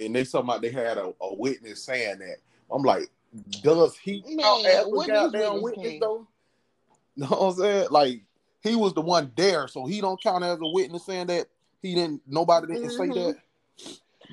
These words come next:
Speaker 2: Well, they had a neighbor that said all we heard was boom, boom. Like, we heard noise, and then we heard banging, and then we heard shots. We never heard no announcement of the police.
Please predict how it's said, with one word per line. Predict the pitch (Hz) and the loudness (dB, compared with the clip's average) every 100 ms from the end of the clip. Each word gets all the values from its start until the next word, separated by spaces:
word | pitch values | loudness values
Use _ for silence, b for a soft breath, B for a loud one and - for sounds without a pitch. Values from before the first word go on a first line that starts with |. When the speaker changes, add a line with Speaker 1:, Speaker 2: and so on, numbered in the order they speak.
| B - | B 2
Speaker 2:
Well, | 294 339 | 4 6
they | 381 | 4
had | 349 320 | 2 0
a | 330 | -2
neighbor | 330 349 302 | -6 -6 -6
that | 285 285 | -4 -6
said | - 285 254 226 - | -6 -6 -4 -4 -2
all | 226 233 233 | -2 -2 -6
we | 247 | -6
heard | 285 233 214 208 175 | -2 -2 0 -4 -4
was | 185 180 | -6 -6
boom, | 180 196 262 254 214 180 | -8 -6 -4 -4 -6 -2
boom. | 254 254 226 208 208 b b b - | 0 0 -2 -4 -8 b b b -8
Like, | 196 196 165 151 | 0 2 2 -2
we | 208 | 0
heard | 247 233 196 | 4 2 2
noise, | 202 220 233 233 226 196 | 0 2 4 2 0 -4
and | 185 185 | -10 -8
then | 185 | -6
we | 190 | -4
heard | 233 196 180 | -2 -2 0
banging, | 196 202 208 190 190 190 180 | 0 0 0 -4 -4 -6 -8
and | 185 | -4
then | 180 185 | -4 -2
we | 180 196 | 0 2
heard | 196 170 165 | 4 4 2
shots. | - 185 143 156 185 | 0 0 0 -6 -8
We | 185 | -6
never | 185 185 190 | 0 0 2
heard | 190 175 | 0 0
no | 170 165 | 0 -2
announcement | 170 165 160 - 139 | 0 -2 -4 -4 -2
of | 143 | -2
the | 110 | -2
police. | 165 113 98 | -4 -4 -4